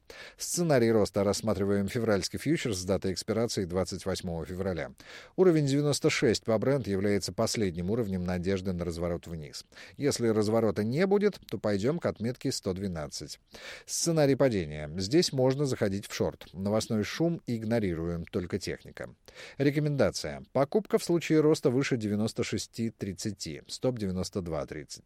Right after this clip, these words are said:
Цель сто двенадцать тысяч. Продажа сейчас. Стоп девяносто шесть тысяч девяносто. Цель восемьдесят. Кто в позиции от девяносто трех восьмидесяти и девяносто трех держите стоп на девяносто шесть девяносто. Цель восемьдесят. Поддержка девяносто ноль два.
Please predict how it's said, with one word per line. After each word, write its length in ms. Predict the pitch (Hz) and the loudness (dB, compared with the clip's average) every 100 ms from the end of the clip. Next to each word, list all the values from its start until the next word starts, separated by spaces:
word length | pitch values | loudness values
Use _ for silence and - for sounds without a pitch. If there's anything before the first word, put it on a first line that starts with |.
| - | -8
Цель 320 | - 104 101 | 0 0 0
сто 220 | - 98 | -4 -4
двенадцать 500 | 90 98 78 - - | -2 -4 -4 -8 -12
тысяч. 400 | - - - - - - - | -14 -14 -16 -18 -18 -18 -6
Продажа 560 | - 160 156 139 104 95 | 2 4 6 6 6 4
сейчас. 480 | - 110 - 190 196 | 0 -2 2 2 2
Стоп 280 | - 151 127 | 2 0 2
девяносто 420 | 127 127 - 120 | -2 -2 -2 -2
шесть 260 | - 131 | 0 -2
тысяч 340 | - 117 113 98 | -2 -4 -4 -4
девяносто. 540 | 101 98 104 139 151 | -2 0 0 0 -2
Цель 280 | 147 101 107 | -2 -2 0
восемьдесят. 680 | 92 78 - 76 69 82 - - - - | -2 -4 -6 -10 -10 -10 -12 -18 -20 -4
Кто 160 | 135 | -2
в 20 | 110 | 4
позиции 520 | 127 120 104 - 92 | 4 4 0 0 0
от 80 | 90 | 0
девяносто 380 | 98 101 - 98 | -2 -2 -4 -4
трех 200 | 98 98 | -4 -2
восьмидесяти 580 | 98 107 92 80 - | -2 -2 -6 -6 -6
и 40 | 95 | -6
девяносто 640 | 87 90 92 92 - 104 | -4 -4 -4 -6 -4 -6
трех 280 | 143 185 151 | 0 0 2
держите 460 | 127 123 143 - | 0 0 0 -2
стоп 320 | 123 - 127 120 | -8 -4 -4 -2
на 120 | 104 | -2
девяносто 400 | 90 92 95 98 | -2 -2 -4 -4
шесть 260 | - 87 | -4 -4
девяносто. 540 | 85 82 73 67 - 69 - | -4 -6 -8 -10 -12 -14 -10
Цель 300 | - 101 101 | -4 -2 -2
восемьдесят. 640 | 82 69 69 76 - - - - - - | -4 -6 -10 -14 -14 -16 -20 -18 -18 2
Поддержка 500 | 147 147 135 - 104 | 4 6 4 2 0
девяносто 560 | 104 113 117 104 110 | 0 0 0 -2 -2
ноль 200 | 104 107 | -2 -2
два. 280 | 110 160 196 | 2 2 2